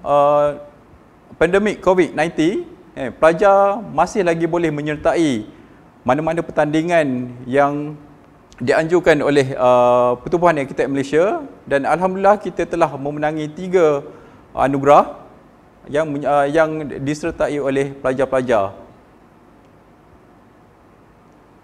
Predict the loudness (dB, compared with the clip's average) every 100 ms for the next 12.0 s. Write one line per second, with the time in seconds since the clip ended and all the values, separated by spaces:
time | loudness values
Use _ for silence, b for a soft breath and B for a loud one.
0 | _ _ _ _ _ _ -6 -4 -2 4
1 | 4 4 0 2 0 2 2 4 2 -2
2 | -10 -14 -10 -2 0 2 0 2 0 -2
3 | -8 -12 -8 0 2 2 -2 0 0 0
4 | -2 -4 -6 -2 0 0 0 0 2 2
5 | 2 2 4 2 0 0 0 0 2 2
6 | 2 -2 -8 -20 -10 -6 -4 0 0 0
7 | -2 -4 -4 -6 -12 -20 -20 -20 -20 _
8 | _ -20 _ _ _ _ _ _ _ _
9 | _ _ _ _ _ _ -2 0 2 0
10 | 2 0 2 2 2 0 -4 -12 -20 -6
11 | 0 0 2 0 4 4 2 -2 -12